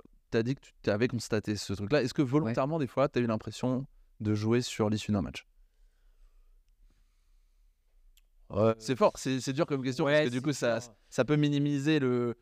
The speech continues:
Speaker 1: le travail des, des
Speaker 2: Non,
Speaker 1: joueuses,
Speaker 2: mais
Speaker 1: mais
Speaker 2: je, je pense, non, mais je pense que c'est un tout. En fait, c'est, en fait, les joueuses, elles disent souvent, euh, « Bah, j'entends pas ce que tu fais » ou « Je fais pas trop attention à ce qui se passe, mais par contre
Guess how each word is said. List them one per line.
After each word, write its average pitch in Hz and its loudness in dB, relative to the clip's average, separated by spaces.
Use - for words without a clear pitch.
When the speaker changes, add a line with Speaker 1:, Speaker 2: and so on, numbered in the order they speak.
Speaker 1:
le 120 -2
travail 127 2
des, 110 0
des 113 -2
Speaker 2:
Non, 151 2
Speaker 1:
joueuses, 151 2
Speaker 2:
mais - -2
Speaker 1:
mais 113 0
Speaker 2:
je, 107 -2
je - -10
pense, 165 -2
non, 170 2
mais 170 2
je - -4
pense 175 0
que - -2
c'est 165 0
un 165 0
tout. 185 -6
En 123 -8
fait, 147 -2
c'est, 139 -2
en 139 0
fait, 185 0
les 170 4
joueuses, 175 2
elles 143 2
disent 135 -6
souvent, 175 2
euh, « 120 2
Bah, 135 0
j'entends 151 2
pas 180 6
ce - -10
que 147 -4
tu 143 -10
fais » 160 0
ou « 151 2
Je - -6
fais - -6
pas 151 0
trop - -2
attention 156 -4
à 135 2
ce - -6
qui - -10
se - -10
passe, 175 0
mais 131 -2
par - -4
contre 175 -6